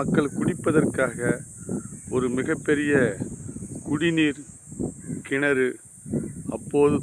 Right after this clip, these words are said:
தோண்டப்பட்டிருக்கிறது. ஆனால் அந்த குடிநீர் மிக சுவையாகவும் நன்றாகவும் இருந்திருக்கிறது.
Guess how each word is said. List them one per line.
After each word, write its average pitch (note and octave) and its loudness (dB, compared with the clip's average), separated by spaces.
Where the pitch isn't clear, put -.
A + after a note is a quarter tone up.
தோண்டப்பட்டிருக்கிறது. A2 -4
ஆனால் C3+ 6
அந்த B2+ 0
குடிநீர் C#3 2
மிக B2+ 2
சுவையாகவும் D3 4
நன்றாகவும் D3+ 2
இருந்திருக்கிறது. G#2+ -4